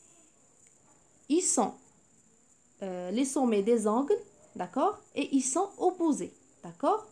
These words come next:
Ils ont la même mesure. D'accord ? Très bien. Donc, les angles opposés d'un parallélogramme ont la même mesure. Ici,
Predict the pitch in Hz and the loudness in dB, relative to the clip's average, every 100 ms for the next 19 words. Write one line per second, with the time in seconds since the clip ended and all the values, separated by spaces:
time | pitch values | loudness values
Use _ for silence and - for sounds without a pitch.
0 | - - - _ 294 302 262 466 427 302 | -20 -20 -20 _ 4 6 6 6 6 6
1 | 440 494 285 - - - _ _ _ _ | 4 4 2 0 -8 -18 _ _ _ _
2 | _ - _ _ _ _ _ _ _ _ | _ -20 _ _ _ _ _ _ _ _
3 | _ - 165 - 311 466 - - - - | _ -18 -6 0 0 0 -6 -20 -20 -20
4 | - _ _ - - 277 - - - - | -20 _ _ -16 -4 -2 -2 -12 -18 -4
5 | 190 240 302 320 370 330 - - 320 277 | -2 2 4 6 6 6 2 0 2 4
6 | 254 262 254 254 247 240 226 220 294 494 | 6 4 4 4 6 6 4 2 2 0
7 | - 403 427 294 220 359 403 254 180 180 | 0 2 4 4 4 4 2 2 -2 -8
8 | 180 - 175 - 254 | -12 -10 -10 -8 -4